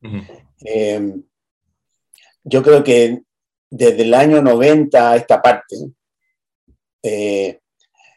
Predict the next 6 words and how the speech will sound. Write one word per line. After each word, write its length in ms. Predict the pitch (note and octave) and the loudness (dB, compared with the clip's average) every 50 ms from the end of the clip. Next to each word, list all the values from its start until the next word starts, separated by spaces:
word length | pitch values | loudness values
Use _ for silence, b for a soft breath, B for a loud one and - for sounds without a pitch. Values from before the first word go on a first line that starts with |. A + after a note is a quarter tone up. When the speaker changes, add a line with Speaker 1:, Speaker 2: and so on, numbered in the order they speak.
| _ _ _ _ - | _ _ _ _ -8
Speaker 2:
eh, 360 | A2 G#2+ G2 G2+ G2+ G2+ G#2 | -6 -6 -6 -6 -6 -6 -6
la, 680 | G2+ G2+ G2+ G2+ G2+ G2+ G2+ G2+ G2+ G2+ G#2 G#2+ - - | -6 -4 -4 -4 -4 -4 -4 -4 -4 -4 -4 -6 -8 -10
el, 320 | - A#2 G2+ G#2 G2+ - - | -10 -8 -8 -8 -10 -12 -8
el 360 | - A2 G#2 G#2 G#2 G#2+ A#2 B2 | -8 -8 -6 -6 -8 -10 -10 -10
modelo 580 | A#2+ A#2+ A#2 A2+ A2 B2+ C3+ C#3+ C#3+ C#3+ C#3+ | -6 -2 -2 -2 2 2 2 4 4 4 4
neoliberal 920 | C#3 C3+ C3+ B2+ B2 B2 A#2 A#2 A2+ A2+ A2+ A#2+ A#2+ B2+ A#2+ A2+ A#2 A#2 | 4 4 4 4 2 2 2 2 2 4 4 4 4 4 4 2 0 -6